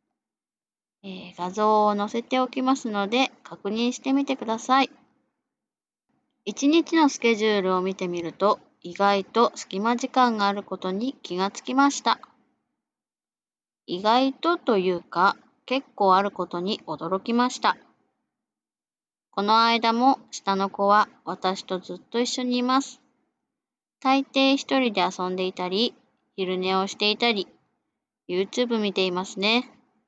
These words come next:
私の一日のスケジュールですが、いつも同じ行動をしているわけではないので、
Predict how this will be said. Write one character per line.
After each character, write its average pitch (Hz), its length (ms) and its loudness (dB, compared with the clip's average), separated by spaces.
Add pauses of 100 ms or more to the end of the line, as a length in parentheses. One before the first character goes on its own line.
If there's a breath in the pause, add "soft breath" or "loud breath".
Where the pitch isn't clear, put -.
(1200)
私 262 340 -2
の 302 140 2
一 302 200 -2
日 320 280 2
の 277 160 4
ス - 100 -6
ケ 226 160 0
ジ 226 120 0
ュ 214 60 2
ー 202 40 2
ル 190 100 2
で 185 120 -4
す 185 120 -12
が、 196 240 0 (300)
い 196 100 -8
つ 196 120 -8
も 175 200 -2
同 190 140 -2
じ 233 120 -6
行 240 280 0
動 240 160 2
を 247 80 0
し 240 100 -10
て 240 220 -2
い - 20 -2
る 247 120 0
わ 240 100 0
け 226 160 -8
で 190 100 -2
は 175 120 -2
な 196 180 0
い 190 80 -4
の 180 160 -8
で、 214 260 0